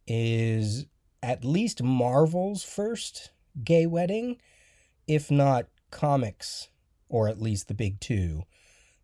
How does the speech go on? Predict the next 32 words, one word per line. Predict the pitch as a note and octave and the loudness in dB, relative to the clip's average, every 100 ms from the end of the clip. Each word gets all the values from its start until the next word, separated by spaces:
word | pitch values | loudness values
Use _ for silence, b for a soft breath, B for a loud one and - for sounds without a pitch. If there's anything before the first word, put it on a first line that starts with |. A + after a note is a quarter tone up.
| - | -8
uh, | A2 F#2+ F2+ F2 F2+ - - | -2 0 0 0 -4 -8 -8
their, | A#2+ A2 A2+ G#2+ G2+ F#2 - _ _ | -6 0 2 4 2 -2 -6 _ _
you | G2+ | -4
know, | F2+ E2 E2 _ _ | -2 -4 -10 _ _
portrayal | F2+ - G2 F#2 E2 | -10 -2 0 0 -2
of | E2 E2+ | -6 -8
a, | E2 G2 | -8 -8
of | F#2 | -6
a | |
gay | F2+ F2+ | -6 -4
wedding. | E2+ E2+ D#2+ F2+ | -4 -6 -8 -4
I'm | A2+ | 0
not | C3 - | 0 -2
sure | - A2+ G2 | -2 0 0
which | G2 A2+ G#2 - - - | -2 -4 -4 -4 -14 -10
one | A2+ G2+ F#2 | -4 -2 -2
it | F2+ D#2 | -2 -4
is, | C2+ - | -10 -12
if | - F#2+ | -10 -10
it's, | D#2 - - | -12 -14 -10
you | |
know, | F2 - | -10 -10
comics | - A#2+ A#2+ - | -8 -4 -4 -6
history | - C3 - - B2 A#2+ A#2 - B B B B B | -6 -4 -4 -6 -6 -4 -4 -6 B B B B B
Marvel | F#2+ A2 E3+ C3 | 0 6 6 6
history | A2 A2 - A#2+ G#2+ | 2 0 -2 -6 -6
or | - G2+ | -4 -4
just | G#2+ G2+ | -4 -6
the | G#2 | -6
Big | G2 F#2 | -6 -8
Two | - F#2 | -6 -6
history. | D2+ D#2 - - - | -6 -8 -12 -18 -20